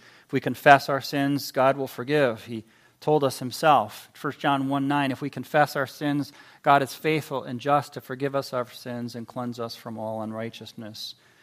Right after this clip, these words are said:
So verse twenty-eight, this episode closed with a statement that Jeremiah remained in the court of the guard until the day that Jerusalem was taken.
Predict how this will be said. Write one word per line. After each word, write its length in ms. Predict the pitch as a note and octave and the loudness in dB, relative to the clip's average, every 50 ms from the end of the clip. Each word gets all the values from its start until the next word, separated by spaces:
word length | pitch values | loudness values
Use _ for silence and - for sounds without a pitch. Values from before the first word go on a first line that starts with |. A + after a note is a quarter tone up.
| _ _ _ | _ _ _
So 120 | _ - D#3 | _ 0 4
verse 220 | E3+ F3 E3 - | 4 4 4 2
twenty-eight, 580 | - G#3 G3 F3+ E3+ D#3+ D#3 D#3 D3+ C3+ D3 - | 0 0 0 0 2 4 4 4 4 2 0 -4
this 220 | C#3 B2+ - - | -6 -6 -4 0
episode 540 | D#3 D3+ C#3+ - D3 - - D3+ C#3 B2+ - | 0 0 0 0 -6 -4 -2 -2 -2 -2 -4
closed 640 | - - C#3+ C3 B2+ A#2+ A2 A2 A2+ A#2+ - - - _ - - - - - _ _ _ | -4 0 4 4 4 4 4 2 -2 -4 -10 -16 -20 _ -20 -20 -20 -20 -20 _ _ _
with 120 | C3 C3 | -4 -4
a 60 | C3+ | -4
statement 500 | - - - D3+ D3 C#3 B2+ C#3 B2 - | -6 -2 2 4 4 4 2 -2 -8 0
that 380 | C3 B2 B2 A#2+ A2+ - - _ _ _ _ _ - - _ _ | 4 6 6 6 6 2 -8 _ _ _ _ _ -20 -20 _ _
Jeremiah 500 | - D3+ F3 G3 F#3+ F3 F3 F3 F3 E3 | 4 8 8 8 8 8 6 8 8 6
remained 360 | D#3+ D3 D3 D#3 D#3+ E3 E3 | 4 4 4 4 4 4 2
in 60 | D3 | 2
the 80 | C3+ C3 | 0 0
court 240 | - - D3+ D3+ | 2 2 2 2
of 40 | D3+ | 2
the 60 | D3+ | 0
guard 440 | C#3+ D#3 D3+ C3+ A#2 G2 F#2 G2 - - - _ _ _ _ _ _ _ _ _ _ _ _ _ _ - | 2 4 6 6 6 4 0 -8 -16 -20 -20 _ _ _ _ _ _ _ _ _ _ _ _ _ _ -12
until 280 | C3 B2 - C#3+ C#3+ | -12 -4 -2 0 0
the 80 | D3+ C#3+ | 0 0
day 420 | A2 B2+ A#2+ A2+ A2 A2 A2 A2 - _ _ | 2 2 2 4 4 2 0 -4 -8 _ _
that 140 | B2 A2+ | -6 -6
Jerusalem 760 | - A#2+ A#2+ B2 B2+ A#2 - - A2+ G#2+ G2+ G#2 G#2+ G#2 - _ _ | -4 -2 -2 -2 -2 -4 -6 -4 -4 -4 -4 -4 -6 -10 -16 _ _
was 180 | - A2+ G#2 - | -12 -12 -12 -6
taken. 420 | - C#3 B2 A#2+ - G#2 F2+ - | -4 -4 -4 -4 -4 -10 -10 -12